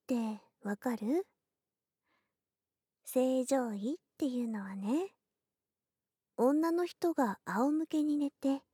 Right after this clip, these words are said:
男の人がそれに覆いかぶさるように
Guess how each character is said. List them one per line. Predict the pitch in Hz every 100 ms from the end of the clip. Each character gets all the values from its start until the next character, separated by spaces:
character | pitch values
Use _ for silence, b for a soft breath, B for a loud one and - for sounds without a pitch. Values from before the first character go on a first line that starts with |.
| _ _ _ _ _ _ _ -
男 | 220 269 294
の | 277 285
人 | - 269
が | 240 220
そ | -
れ | 226 220
に | 220 -
覆 | 196 233
い | 302
か | -
ぶ | 349 370
さ | 415
る | 392 359
よ | 339
う | 311
に | 277 269